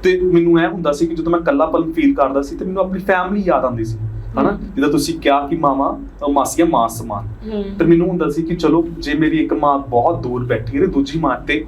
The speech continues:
Speaker 1: ਹੈ, ਹਨਾ? ਪਰ ਮੈਂ ਉਹਨਾਂ ਨਾਲ ਵੀ ਮੇਰਾ ਮਿਲਣਾ ਬਹੁਤ, ਦੋ ਮਹੀਨੇ, ਜਿੱਦਾਂ ਤੁਹਾਨੂੰ ਮੈਂ ਦੱਸਦਾ ਕਿ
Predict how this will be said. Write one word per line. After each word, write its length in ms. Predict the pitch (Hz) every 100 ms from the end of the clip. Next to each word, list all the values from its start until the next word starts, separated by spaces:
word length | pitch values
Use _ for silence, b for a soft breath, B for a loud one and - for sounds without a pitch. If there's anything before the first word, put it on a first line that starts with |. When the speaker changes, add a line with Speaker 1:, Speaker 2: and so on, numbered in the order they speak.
| - - 139
Speaker 1:
ਹੈ, 200 | 107 107
ਹਨਾ? 180 | 123 185 B B B -
ਪਰ 180 | 156 160
ਮੈਂ 160 | 165 160
ਉਹਨਾਂ 200 | 156 175
ਨਾਲ 100 | 175
ਵੀ 80 |
ਮੇਰਾ 220 | 180 160 143
ਮਿਲਣਾ 260 | 143 139
ਬਹੁਤ, 460 | 139 135 143 156 - - - -
ਦੋ 200 | 160 175
ਮਹੀਨੇ, 300 | 180 170 139
ਜਿੱਦਾਂ 160 | 139 139
ਤੁਹਾਨੂੰ 260 | 143 139
ਮੈਂ 0 |
ਦੱਸਦਾ 300 | 139 131
ਕਿ 60 | 123